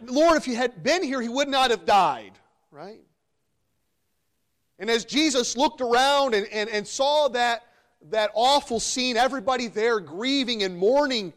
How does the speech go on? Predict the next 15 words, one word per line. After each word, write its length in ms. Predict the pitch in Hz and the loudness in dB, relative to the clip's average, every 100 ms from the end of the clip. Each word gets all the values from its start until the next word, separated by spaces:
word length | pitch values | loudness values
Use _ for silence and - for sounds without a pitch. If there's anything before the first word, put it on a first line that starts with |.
| _ _ _ _ _ _ _ _ _ _ _ | _ _ _ _ _ _ _ _ _ _ _
he 60 | 110 | -20
wept. 440 | 113 107 92 _ _ _ _ _ _ _ _ _ _ _ _ _ _ _ _ _ - | -16 -16 -18 _ _ _ _ _ _ _ _ _ _ _ _ _ _ _ _ _ -10
Friends, 240 | 214 180 | -8 -8
Jesus 380 | 143 220 175 - | -12 -12 -12 -16
cares. 640 | - - 190 131 - - _ _ - | -14 -14 -14 -18 -20 -20 _ _ -18
The 60 | |
Lord 260 | 139 156 143 | -12 -12 -12
cares. 540 | 123 117 135 143 - _ _ _ _ _ | -16 -16 -16 -18 -20 _ _ _ _ _
The 60 | 147 | -10
Holy 200 | 202 185 | -4 -4
Spirit 280 | - 185 160 | -6 -10 -10
of 100 | 135 | -6
God 220 | 165 165 | -4 -4
has 200 | 151 147 | -8 -14
emotion. 520 | 151 185 185 - 110 | -14 -14 -14 -18 -20